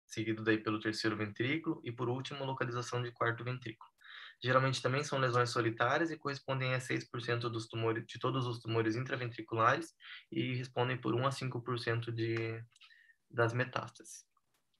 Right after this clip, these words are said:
Os focos originários nessas localidades são mais comumente o carcinoma renal e o pulmonar em adultos, e em crianças, eh, chama mais atenção o neuroblastoma e o tumor de Wilms.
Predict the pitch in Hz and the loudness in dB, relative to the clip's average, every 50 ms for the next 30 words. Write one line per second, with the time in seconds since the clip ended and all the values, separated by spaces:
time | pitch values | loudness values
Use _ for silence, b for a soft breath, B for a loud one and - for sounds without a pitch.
0 | _ _ _ _ _ _ B B B B B B B _ - 127 - 156 147 - | _ _ _ _ _ _ B B B B B B B _ -8 0 4 6 6 6
1 | - 139 135 127 123 123 123 117 110 110 107 107 - 113 113 117 117 - 120 117 | 4 2 0 2 2 2 4 6 6 6 4 2 2 2 2 2 2 0 0 0
2 | 117 113 - 117 113 110 110 110 107 104 - - - - - 120 113 113 117 113 | 0 2 2 0 0 2 2 0 0 -2 -6 -10 -4 4 4 6 6 6 4 4
3 | 110 107 107 107 - - - 113 110 110 107 104 101 101 101 - - 107 110 - | 4 2 2 0 -2 -4 -2 0 0 0 0 0 -2 -2 -4 -4 -6 -6 -2 0
4 | 110 107 - 120 113 110 110 110 107 110 107 107 107 104 104 104 - - - 123 | -2 0 2 2 2 4 4 4 2 2 2 4 4 2 2 0 -6 -6 -6 -6
5 | 117 117 120 113 113 110 107 107 104 101 107 107 110 110 113 131 147 - - - | -2 0 0 2 2 4 6 6 4 4 4 2 0 2 0 -2 -4 -4 -6 -12
6 | - B B B B B B B B - 127 135 139 135 - 135 120 120 123 127 | -14 B B B B B B B B -2 -2 -2 0 0 4 6 6 6 6 6
7 | 127 143 135 - - - - - 123 113 113 110 110 110 - 120 117 117 117 117 | 2 -2 -4 -4 -6 -8 -4 -2 0 2 2 2 2 2 2 2 2 2 4 4
8 | 117 120 117 117 120 117 117 - 120 117 117 120 120 120 120 120 120 117 - - | 4 4 2 0 0 -2 0 0 2 4 4 4 4 4 6 4 4 4 2 0
9 | 123 117 127 131 131 131 - 131 131 135 139 139 147 143 113 104 101 101 98 - | 0 2 2 2 0 0 -2 -2 -2 -2 -2 -2 -6 -6 -6 -8 -8 -8 -12 -14
10 | - - - | -14 -14 -16